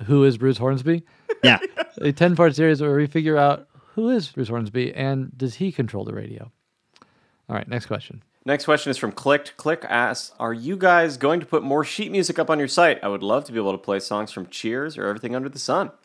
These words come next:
Speaker 1: Yeah, we really should. I, it's, we need to figure out how to outsource this, or I just gotta do it. I really, I, I meant to do it on the last tour, and then it just, like, it didn't happen. Um, I just need to play the songs in,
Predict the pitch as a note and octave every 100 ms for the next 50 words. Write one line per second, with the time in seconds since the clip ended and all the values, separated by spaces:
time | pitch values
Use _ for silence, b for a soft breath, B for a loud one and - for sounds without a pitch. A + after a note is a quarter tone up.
0 | _ - F3 F3 D#3+ F3+ F3+ E3 C3 B2+
1 | A#2 D3+ F3 - - E3+ B2 - _ F#3
2 | F#3+ F3 D3 D#3+ C#3 C3+ - C3 A2+ B2+
3 | A#2 - A#2 A#2+ A#2+ A#2 A2+ A#2+ A2 G#2
4 | _ A#2 A#2 A2 - D#3+ F#3 B3+ - E3+
5 | F3+ F3+ E3+ E3 A3 A#3 G#3+ G#3 F#3 E3
6 | D3 E3+ E3+ - C3+ A#2+ A#2 A#2 _ _
7 | _ _ _ _ _ _ _ _ - C3+
8 | D3+ D3+ C3 E3 E3 C#3 - C#3+ C#3 D#3+
9 | D3+ B2+ C#3+ D#3 G2 - _ _ - B2
10 | A#2+ A#2+ A#2+ A#2 A#2 G#2+ _ _ B2+ C3
11 | D3 C3 - C3+ B2+ A#2 C3 C#3 A#2+ A2
12 | G#2 A#2+